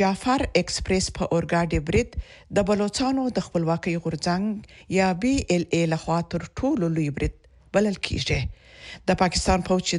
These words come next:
د څو لسیزو راهیسې د بلوچ په بیلتون غوښتونکو بی ال ای پر ضد عملیات کوي، ولې د دوی په ختمولو کې پاتې راغلي او که د بی ال ای ډله اوس پاکستان ته د پخوا په پرتله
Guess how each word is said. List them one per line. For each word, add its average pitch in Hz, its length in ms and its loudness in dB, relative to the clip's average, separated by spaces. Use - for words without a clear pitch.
د 170 100 0
څو 185 160 0
لسیزو 170 400 0
راهیسې 165 840 -2
د 151 120 4
بلوچ 208 440 0
په - 240 -4
بیلتون 160 360 0
غوښتونکو 170 560 0
بی 233 80 6
ال 220 100 2
ای 196 40 4
پر 170 180 0
ضد 180 180 0
عملیات 160 500 0
کوي، 165 200 2
ولې 240 300 4
د 156 140 0
دوی 165 80 2
په 160 80 -4
ختمولو 156 480 0
کې - 240 -6
پاتې 185 220 -2
راغلي 220 340 2
او 160 80 4
که 160 100 4
د 175 320 2
بی 233 100 4
ال 240 140 0
ای 220 120 4
ډله 196 240 0
اوس 170 160 -2
پاکستان 180 580 -2
ته 214 160 0
د 160 140 -2
پخوا - 320 -4
په 139 120 -4
پرتله 165 400 0